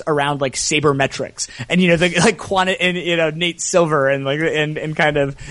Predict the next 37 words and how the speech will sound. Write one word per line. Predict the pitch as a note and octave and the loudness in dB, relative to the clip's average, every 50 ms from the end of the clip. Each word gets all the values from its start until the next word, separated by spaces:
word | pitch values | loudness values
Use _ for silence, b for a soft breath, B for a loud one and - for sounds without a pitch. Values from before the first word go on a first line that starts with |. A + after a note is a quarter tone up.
| C3+ D4 B - | -6 -6 B -2
you | - E3 | 0 2
know, | D#3+ D#3 D3 D3 C#3 C#3 D3 | 4 4 4 4 4 0 -2
uh, | - D3 | -4 -4
f-, | C3+ - - | -4 -2 -2
uh, | - - D#3+ D3 D3 D3 C#3+ | 0 2 4 4 6 4 4
five, | C3+ - F#3 E3 D#3+ D3+ - | 2 2 2 4 2 2 0
th-, | - D3 E3+ | -2 2 2
there | D#3+ D#3+ D#3 D#3 D#3 | 4 4 4 4 4
were | D#3+ D#3 | 4 4
kind | - E3 D#3 | 2 0 -2
of | C#3+ - | -2 -4
prediction | - - F3+ D#3+ C#3+ F3 E3+ - - - F3+ E3+ D#3+ | -4 -2 -2 0 0 -2 -2 -2 -2 -2 -2 0 2
models | D#3 D3 C#3 C#3+ C#3+ C3+ C3 C3+ C3 | 2 2 2 2 2 0 -2 0 0
or | C#3+ C#3+ C3+ C3 | 0 2 0 0
solution-oriented, | C3 - - D3+ D3 E3+ F#3 E3+ - E3 D3 C#3 C3 C#3+ C3+ B2+ C3 C3 A#2+ B2+ B2 - C3 B2+ A#2+ B B B B B B - | 0 0 0 2 4 4 4 2 2 -2 -2 0 4 4 6 6 4 4 2 0 -2 -2 -2 -4 -4 B B B B B B 2
uh, | C#3 C3 B2+ B2+ B2+ | 4 6 6 6 6
models. | C#3 D#3+ F3 F3 F3 E3 D3+ C3+ C3 C3 B2 | 6 6 6 6 6 4 4 2 0 -2 -4
And | - D3+ | -6 -6
it | D3+ D#3+ D3 D#3 | -4 -2 -2 -2
was | D#3+ D3+ C#3+ | -2 -2 -2
an | D#3+ E3 | -4 -4
interesting, | - F3+ F#3 - F3+ D#3+ D#3 - D3+ D3 C#3 C3 C3 | -2 -2 0 0 0 0 0 0 -2 -2 -2 -2 -2
um, | - C3 C3 B2+ B2 A#2+ A#2 A#2 A2 - _ _ - | 0 0 0 2 0 0 0 -2 -4 -6 _ _ -2
uh, | A#2+ B2 A#2+ A#2 A#2 A2+ A2+ A2 G#2+ D2 - | 0 2 4 4 4 4 4 2 2 0 0
a | A2+ A2+ | 0 0
linguistic | A#2 B2 B2+ C#3+ C#3+ C3+ - B2 A2 | 0 2 2 2 2 2 0 -2 -2
choice, | - - F#3+ F#3 D3 C3+ C3 - - B B B B B B B | 2 2 4 4 4 2 0 -2 -6 B B B B B B B
uh, | D#3 C#3+ C#3+ | 2 2 2
that | C3+ D3+ D#3 B2 | 4 2 2 2
I, | C#3+ | 0
for | C#3 - - E3 | -2 0 0 2
me, | D#3+ E3+ F#3+ G#3 G3 F3 D3+ | 2 4 4 4 4 2 0
again, | C#3+ C3+ D3 C#3 C3+ C3 | 0 0 -2 -2 -2 -4
ki-, | A#2 - C#3+ C3 C#3 C3+ - | -4 -4 -2 -2 -2 -4 -6
kind | - - C3+ C3 B2 | -4 -4 -2 -2 -2
of | A2+ A2+ - | -2 -4 -8
cued, | - - - D3 C#3+ C3+ B2+ B2 B2 A2+ A#2 | -12 -6 0 4 4 6 6 4 4 2 -2